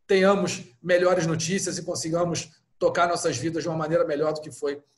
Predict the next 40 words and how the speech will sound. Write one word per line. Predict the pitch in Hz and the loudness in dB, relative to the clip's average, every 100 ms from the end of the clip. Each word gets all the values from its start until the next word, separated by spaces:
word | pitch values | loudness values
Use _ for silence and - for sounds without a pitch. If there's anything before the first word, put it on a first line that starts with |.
| _ | _
em | 156 | -6
dois | 160 | -4
mil | 139 143 | -2 -4
e | |
vinte. | 120 120 170 | -4 -6 -6
Luciano, | 151 202 175 | -2 0 0
Zeca, | 139 190 180 | 2 2 2
obrigado | 160 180 170 196 190 | -2 0 4 4 2
pela | - 170 | 0 -2
presença, | 165 139 160 180 180 | -2 -4 -2 -4 -4
um | 160 | -2
ótimo | 175 175 160 127 _ _ | -4 -4 -10 -12 _ _
ano | 180 185 | 0 2
novo | 160 175 165 | 4 4 4
pra | 170 | 2
vocês | 165 151 151 120 | 2 0 -2 -2
dois. | 165 185 185 190 _ _ _ _ _ | 2 2 0 -10 _ _ _ _ _
Que, | 190 175 147 143 | 0 2 2 0
parabéns | - 214 180 196 190 | 2 4 4 4 4
aí | 180 | 2
pelo | 180 165 | 2 -2
trabalho | 165 156 160 | -2 0 -2
de | 160 | -2
vocês, | 147 - 208 208 | -4 4 4 4
eu | 160 | -2
estendo | - 170 175 | -2 -2 -2
a | |
todo | - 185 | -2 -4
mundo | 160 165 160 120 - _ _ | -2 -2 -4 -6 -14 _ _
do | 139 | -8
Canal | 180 160 156 | -4 -2 -2
Combate, | 135 139 185 - | -2 2 4 4
do | 165 | -2
Combate | 165 156 165 - | -8 -4 -4 -4
ponto | 156 - | -14 -6
com, | 175 185 | 0 0
do | 156 | -2
Esporte | - 165 160 | -4 -4 -4
da | - 135 | -4 -4
Globo, | 147 170 165 | -2 -2 -4